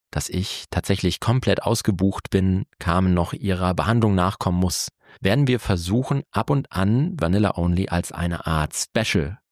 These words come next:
rauszusenden, immer dann, wenn wir Zeit haben, eine Folge zu gestalten. Irgendwann wird hoffentlich der Zeitpunkt kommen, wo vielleicht hier und da wieder mehr Zeit wird, um das Format wieder regelmäßig zu produzieren.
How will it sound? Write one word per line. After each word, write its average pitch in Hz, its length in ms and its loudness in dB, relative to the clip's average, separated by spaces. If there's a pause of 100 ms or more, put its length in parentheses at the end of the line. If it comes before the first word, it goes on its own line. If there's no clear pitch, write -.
(120)
rauszusenden, 78 840 -4
immer 160 280 2
dann, 98 240 2
wenn 85 160 2
wir 80 140 0
Zeit - 380 -4
haben, - 200 -4
eine 73 200 -6
Folge - 320 -8
zu - 160 -12
gestalten. 78 480 -6 (360)
Irgendwann 139 480 2
wird 117 160 2
hoffentlich 110 600 0
der 73 140 -6
Zeitpunkt 78 360 -4
kommen, 151 460 0 (340)
wo 113 120 2
vielleicht 110 260 -2
hier 170 160 2
und 123 140 -2
da 98 180 0
wieder 98 160 2
mehr 80 240 2
Zeit - 300 -6
wird, - 320 -12 (260)
um 98 480 2 (180)
das 82 140 -2
Format 87 320 0
wieder 76 220 -2
regelmäßig 71 500 -6
zu - 120 -12
produzieren. - 540 -10